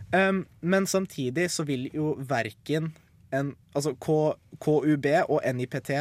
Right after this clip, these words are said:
brukes gjerne med hverandre, fordi N I P T er en god supplem-, er en god supplementtest til K U B.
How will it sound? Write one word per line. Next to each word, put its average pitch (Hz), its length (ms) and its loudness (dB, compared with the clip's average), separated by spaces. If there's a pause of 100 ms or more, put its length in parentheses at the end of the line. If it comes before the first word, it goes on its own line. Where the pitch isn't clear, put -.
(140)
brukes 131 420 -6
gjerne 107 420 -4
med 104 340 -4
hverandre, 110 420 -4
fordi - 420 -6 (220)
N 120 160 -4
I 113 60 -6
P 127 140 -6
T - 120 -12
er 113 240 -6
en 113 140 -10
god 110 300 -6 (120)
supplem-, 117 600 -6
er 127 120 0
en 123 140 -4
god 110 160 -8
supplementtest 117 1120 -6
til 107 240 -4 (120)
K - 120 -4 (100)
U 98 40 -4
B. 92 60 -8